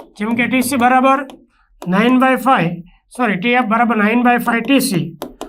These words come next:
પ્લસ બત્રીસ. કોઈ એક સ્થિતિ માટે જુઓ, હવે બીજી સ્થિતિ માટે જુઓ,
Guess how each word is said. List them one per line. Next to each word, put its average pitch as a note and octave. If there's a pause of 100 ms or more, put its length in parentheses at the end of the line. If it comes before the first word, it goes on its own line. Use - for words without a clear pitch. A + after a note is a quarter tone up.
(220)
પ્લસ C4+
બત્રીસ. G#3 (1600)
કોઈ D#4
એક E4+
સ્થિતિ D#4+
માટે A3
જુઓ, D#3+ (1120)
હવે G#3+
બીજી D#4+
સ્થિતિ D#4+
માટે A3
જુઓ, E3